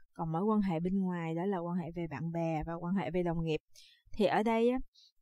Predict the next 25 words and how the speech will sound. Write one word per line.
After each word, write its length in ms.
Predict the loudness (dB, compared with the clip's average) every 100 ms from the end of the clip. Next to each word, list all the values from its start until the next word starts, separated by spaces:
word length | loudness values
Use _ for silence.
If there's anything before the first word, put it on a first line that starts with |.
| _
ờ, 280 | -4 0 0 2
theo 140 | 4
mình 200 | 4 4
biết 180 | 4 4
á, 140 | 2 -2 -4 -12 _ _
là 280 | -2 0 -2
quan 220 | 0 0
hệ 160 | 2
về 120 | 0 0
bên 200 | -2 0
trong 320 | 2 2 2
á, 80 | 0
thì 100 | 0
nó 400 | -2 -2 0 -2 2
mang 320 | 4 6 4
một 120 | 2 -4
cái 360 | -4 0 0 -2 -10 -20 -2
tần 200 | 0 0
số 340 | -2 -2 -2
gọi 180 | -2 -2
là 120 | -2 -4
tần 120 | -4
số 180 | -4 -6
cá 160 | -6 -2
biệt. 200 | 0